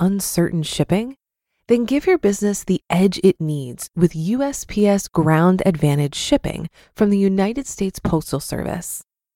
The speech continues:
Keep everything simple with clear, upfront pricing and no unexpected surcharges.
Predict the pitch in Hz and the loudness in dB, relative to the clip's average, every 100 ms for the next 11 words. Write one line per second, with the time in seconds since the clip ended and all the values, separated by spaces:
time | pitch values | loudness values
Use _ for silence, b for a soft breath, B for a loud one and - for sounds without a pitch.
0 | _ _ 247 233 233 226 180 175 - 269 | _ _ 0 0 0 0 -2 -4 -4 -4
1 | 247 - 175 _ - 170 - - 269 262 | -4 -6 -6 _ -2 -2 -2 -6 -2 -2
2 | 269 269 - 247 - 247 - - 165 - | -2 -6 -4 -4 -2 -6 -6 -4 -4 -2
3 | 165 160 - 185 180 185 190 226 240 180 | -2 -2 0 2 2 2 2 0 -2 -4
4 | 175 - - 156 - 147 - 151 135 - | -6 -8 -8 -8 -6 -10 -6 -4 -4 -6
5 | - - - - - | -8 -6 -8 -8 -12